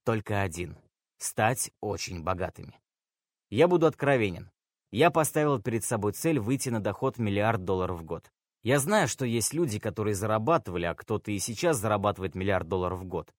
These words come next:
Но это другие люди. Эти деньги они получают в компаниях, торгующих нефтью, софтом, предоставляющие самые разные полезные услуги.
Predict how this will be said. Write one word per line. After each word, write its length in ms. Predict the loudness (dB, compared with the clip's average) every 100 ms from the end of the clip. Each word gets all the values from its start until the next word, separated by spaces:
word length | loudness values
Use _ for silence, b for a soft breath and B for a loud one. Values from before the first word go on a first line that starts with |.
| _
Но 140 | 2 2
это 180 | 2
другие 480 | 2 4 2 2 -2
люди. 340 | -4 -6 -10 -16 _ _ _ _ _ _
Эти 240 | 0 2
деньги 320 | 2 2 4
они 180 | 4 2
получают 420 | 0 -2 2 0
в 40 | 4
компаниях, 640 | 2 4 4 4 4 -4
торгующих 640 | -2 -2 0 -2 -2 -8 -6
нефтью, 580 | 0 2 0 -2 -6 -6 _
софтом, 640 | -10 2 6 6 2 -4 -4 b b b
предоставляющие 880 | 2 4 4 2 2 2 2 0 -2
самые 360 | 2 2 2
разные 360 | 2 2 0 -2
полезные 460 | -2 0 0 -2 -6
услуги. 520 | -6 -4 -4 -6